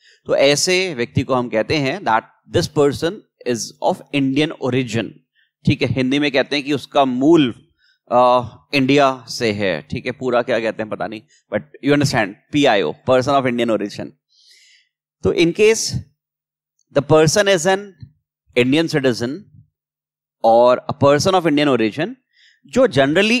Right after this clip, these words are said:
इंडिया के बाहर रहते हैं, जो generally इंडिया के बाहर जॉब करते हैं, इंडिया के बाहर ही रहते हैं, इंडिया के बाहर ही उनका बिजनेस या प्रोफेशन है,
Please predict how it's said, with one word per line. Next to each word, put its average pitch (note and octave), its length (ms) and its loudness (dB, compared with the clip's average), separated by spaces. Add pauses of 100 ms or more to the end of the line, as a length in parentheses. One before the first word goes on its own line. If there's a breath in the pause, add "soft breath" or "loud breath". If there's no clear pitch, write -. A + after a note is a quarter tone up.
(100)
इंडिया E3 300 4
के A3 140 0
बाहर D3+ 360 2
रहते B2 340 0
हैं, C#2 120 -8
जो C3 80 -10
generally E3+ 440 -2
इंडिया D#3+ 240 2
के E3+ 120 -2
बाहर C#3+ 300 2
जॉब B2 300 0
करते B2+ 300 -2
हैं, C3+ 100 -2
इंडिया C3 220 -2
के B2+ 140 -2
बाहर A#2+ 300 2
ही B2 160 -2
रहते A2 360 -2
हैं, A2+ 300 -8 (280 soft breath)
इंडिया C#3 260 2
के C#3 140 -2
बाहर B2 280 0
ही C3+ 100 -4
उनका B2+ 280 -2
बिजनेस A2+ 420 -6
या B2+ 60 -6
प्रोफेशन A#2+ 540 -10
है, B2 360 -2